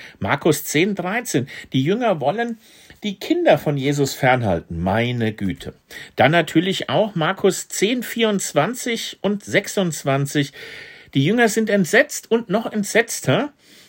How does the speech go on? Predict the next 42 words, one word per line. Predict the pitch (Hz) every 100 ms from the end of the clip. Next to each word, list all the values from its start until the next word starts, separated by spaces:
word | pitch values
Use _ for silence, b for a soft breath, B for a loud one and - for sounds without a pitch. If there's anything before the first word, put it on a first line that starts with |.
| _
weil | 131 131
Jesus | 123 190 214 202 - -
dem | - 143 135 120
reichen | 110 135 175 135
Jüngling | 123 165 170 151
irgendwie | 107 147 135
gesagt | 127 113 117 135 -
hat, | 123 - - _ _ _ _ _ _ _ _ - -
"Nun | 104 95
ja, | 90 80 82
wie | 78
das | 92 92
mit | 101
dem | 107
Kamel | 110 131 113 -
ist." | - - - B B B
Und | 185
die | 165
Jünger | 143 156 151
wieder | 135 160 147
wie | 139
das | 123 -
Kamel, | 92 107 185 208 B B B B -
welches | 131 143 135
nichts | 127 175 -
anderes | - 131 135 123
tut, | - 190 214
als | - 127
vor | - 127
dem | 123 104
Nadelöhr | 101 107 143 113 - 110
zu | 110 113
stehen, | - 101 104 113 -
durchzuschauen | 165 190 - 143 131 123 131 B B
und | -
zu | 151 143
gucken, | 101 87 101 117
"Wie |
komme | 131 82 85
ich | -
da | 160
durch?" | 110 73 69 -